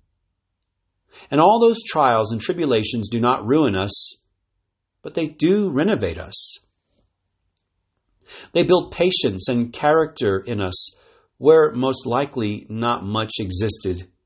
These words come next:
before. Paul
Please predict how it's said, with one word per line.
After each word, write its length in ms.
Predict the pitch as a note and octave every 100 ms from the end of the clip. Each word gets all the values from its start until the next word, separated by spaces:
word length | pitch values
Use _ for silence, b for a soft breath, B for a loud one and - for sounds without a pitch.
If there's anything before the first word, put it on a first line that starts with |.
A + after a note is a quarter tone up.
| _ -
before. 580 | F#2+ - A#2+ A#2+ - - _ _ _ _ _ _ _ _ _ _ _ _ _ _ _ _ _ _ _ - -
Paul 160 | A#2+